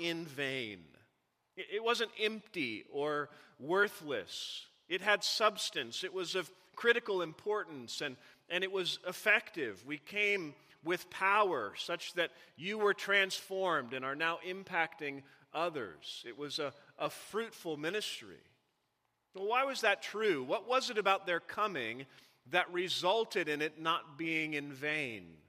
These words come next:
How can we have such vital, faithful, biblical, and powerful ministry? Well, there, there's not some magic answer. You know, there's not some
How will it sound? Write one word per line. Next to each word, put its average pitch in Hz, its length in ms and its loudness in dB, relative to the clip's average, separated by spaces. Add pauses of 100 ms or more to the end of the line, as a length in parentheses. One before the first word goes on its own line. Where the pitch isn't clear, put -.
(840)
How 180 160 -2
can 165 200 -6
we 190 160 2
have 147 260 2
such 143 300 -4
vital, 147 480 4
faithful, 147 640 -2 (340)
biblical, 170 480 2
and 120 140 -4
powerful 160 460 -4
ministry? 131 500 -6
Well, 156 160 -2
there, 196 180 2 (220)
there's 196 180 2
not 262 160 2
some 202 240 0
magic 170 440 4
answer. 151 520 -2 (760)
You 151 80 -10
know, 170 40 -4
there's 185 180 0
not 233 160 2
some 196 260 0